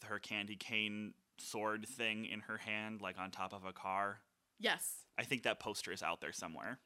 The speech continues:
Speaker 2: Yep. And this, the production was primarily based in the former building of Saint Stephen's High School in Glasgow.
Speaker 1: Cool.
Speaker 2: Which is pretty,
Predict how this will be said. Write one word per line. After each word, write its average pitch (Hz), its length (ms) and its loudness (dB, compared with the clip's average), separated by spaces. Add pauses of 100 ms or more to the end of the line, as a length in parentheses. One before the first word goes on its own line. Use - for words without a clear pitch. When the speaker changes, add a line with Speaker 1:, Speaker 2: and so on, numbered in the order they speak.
Speaker 2:
Yep. 214 180 8 (1400)
And 226 500 10 (1300)
this, 226 380 6 (240)
the 226 140 6
production 294 460 6
was 370 120 4
primarily 214 580 6
based 185 540 2 (280)
in 190 480 4 (140)
the 196 180 0
former 202 560 2
building 185 540 4
of 180 220 2
Saint 190 300 2
Stephen's 180 440 0
High 156 180 6
School 208 520 0 (640)
in 190 300 2
Glasgow. 160 720 2 (640)
Speaker 1:
Cool. - 400 6 (460)
Speaker 2:
Which 294 180 0
is 285 100 -2
pretty, 202 360 2